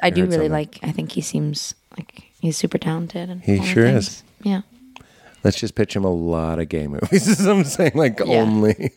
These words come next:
Speaker 1: Yeah.
Speaker 2: only gay movies.
Speaker 1: The, God, The Bodyguard was extraordinary. Well, it actually wasn't, but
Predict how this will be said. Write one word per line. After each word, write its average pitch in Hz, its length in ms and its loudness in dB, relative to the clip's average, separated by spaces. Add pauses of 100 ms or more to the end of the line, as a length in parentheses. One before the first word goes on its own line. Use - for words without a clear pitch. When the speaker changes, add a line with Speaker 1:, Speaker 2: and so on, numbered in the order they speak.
Speaker 1:
Yeah. - 400 -2
Speaker 2:
only - 280 -6
gay - 280 -6
movies. - 200 -8
Speaker 1:
The, 202 100 -2 (160)
God, 190 320 2
The 180 80 2
Bodyguard 170 480 4
was 151 240 4
extraordinary. 147 480 -2
Well, 156 140 2
it 185 80 6
actually 180 320 4
wasn't, 156 540 2
but - 160 -14